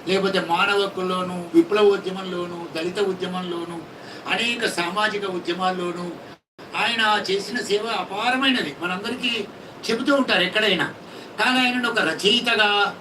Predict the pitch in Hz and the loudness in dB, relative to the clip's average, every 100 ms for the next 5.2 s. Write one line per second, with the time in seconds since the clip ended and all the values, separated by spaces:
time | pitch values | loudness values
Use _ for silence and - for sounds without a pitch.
0 | - - 175 170 185 180 175 165 180 196 | -14 -10 -8 2 6 6 6 2 0 -2
1 | 196 202 190 226 233 226 233 226 226 185 | 0 0 0 0 -2 -2 -2 -2 -4 -6
2 | 147 147 156 160 202 220 214 196 202 196 | -6 -4 -2 0 2 4 2 2 2 2
3 | 190 180 - - - - - - 196 247 | 2 2 0 -12 -16 -16 -18 0 4 6
4 | 233 214 247 151 175 180 190 180 165 165 | 4 4 4 4 2 4 4 4 4 2
5 | 160 156 | 2 -2